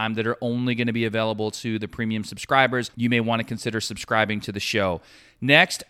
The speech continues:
I will be putting together Cash Flow King's favorites. So I will rotate this, and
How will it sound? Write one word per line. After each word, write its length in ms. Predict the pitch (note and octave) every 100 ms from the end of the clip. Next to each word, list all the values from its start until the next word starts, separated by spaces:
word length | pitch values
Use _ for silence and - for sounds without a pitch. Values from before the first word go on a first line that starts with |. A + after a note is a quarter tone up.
| _
I 200 | B2 D3
will 140 | F#3 E3+
be 120 | D3
putting 320 | C#3 C3+ B2
together 580 | - A2 A2 G#2 A2 A2
Cash 420 | - B2 B2 A2+
Flow 240 | D3 C3+
King's 420 | B2+ - C3+ C3 -
favorites. 800 | - C3+ C#3+ E3+ G3 - - - -
So 260 | - B2 G#2
I 180 | A#2
will 200 | D3+ C#3+
rotate 640 | A2 A2 C3 D3 D#3+ D3+ D3
this, 380 | D3+ D#3 - - _
and 460 | - C3 B2+ B2 A#2+